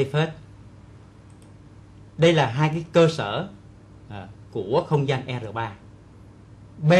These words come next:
ta nhìn kỹ một tí xíu, ta thấy B là cơ sở chính tắc, đúng không các em? Cơ sở chính tắc. Thành phần thứ nhất của nó là một, các thành phần khác bằng không. Vector thứ hai, thành phần thứ hai là một, các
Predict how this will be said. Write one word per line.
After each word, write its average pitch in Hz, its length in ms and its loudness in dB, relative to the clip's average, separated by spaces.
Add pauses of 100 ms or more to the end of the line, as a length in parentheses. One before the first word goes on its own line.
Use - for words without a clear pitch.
(180)
ta 160 80 0
nhìn 139 240 2
kỹ 123 120 -4
một 151 120 -4
tí 175 100 -2
xíu, 185 200 -4
ta 165 120 -2
thấy 175 80 -6
B 156 100 -2 (160)
là 135 120 -4
cơ 151 180 0
sở 147 160 -8
chính 196 200 -8
tắc, - 440 -6
đúng 147 120 -4
không 185 100 -6
các 165 60 -2
em? 156 100 -4 (480)
Cơ 123 60 -8
sở 113 120 -14
chính 127 120 -12
tắc. 139 260 -10
Thành 160 100 2
phần 151 200 0
thứ 190 80 0
nhất 269 220 -2
của 147 100 -2
nó 185 160 -8
là 139 80 -12
một, 120 220 -12 (280)
các 196 140 -10
thành 160 140 -6
phần 123 120 -10
khác - 160 -14
bằng 123 140 -6
không. 151 180 -6 (760)
Vector 202 240 2
thứ 233 100 4
hai, 196 160 2
thành 160 200 -2
phần 147 160 0
thứ 196 80 -4
hai 185 180 -6
là 151 120 -4
một, 113 260 -6 (320)
các - 120 -14